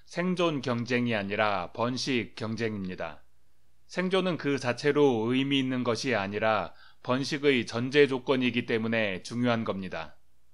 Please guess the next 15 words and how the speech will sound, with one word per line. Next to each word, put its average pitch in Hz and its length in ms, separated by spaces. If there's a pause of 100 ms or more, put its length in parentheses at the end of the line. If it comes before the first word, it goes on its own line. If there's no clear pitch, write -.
(400)
따라서 123 680 (260)
지금 151 380
생존했다는 147 840
이유만으로 110 840
마냥 127 440
만족해하는 131 920
뇌보다는 107 760 (400)
번식을 139 520
위해 127 300
분투하는 135 640
뇌가 107 640 (220)
자연 131 320
선택될 127 680
가능성이 113 720
높습니다. 95 720